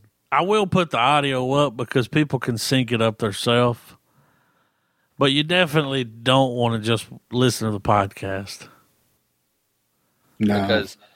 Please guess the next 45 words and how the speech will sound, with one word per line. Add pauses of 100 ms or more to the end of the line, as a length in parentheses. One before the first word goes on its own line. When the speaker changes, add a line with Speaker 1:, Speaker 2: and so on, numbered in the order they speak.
(320)
Speaker 1:
There's
some
Speaker 3:
I
Speaker 1:
empty
Speaker 3:
mean,
like
Speaker 1:
spots.
Speaker 3:
I
said, (640)
like
I
said,
fifty-nine, (180)
they,
they
were (380)
no
fucks
given,
man. (160)
Speaker 1:
<laughs>
Speaker 3:
And,
and
the
movie, (300)
the
movie
looked
like
it
had
a
budget
for
that
time.
Speaker 1:
<laughs>
It
did. (1400)
Speaker 2:
It
had
Speaker 3:
So,
Speaker 2:
something.
Speaker 3:
so
that,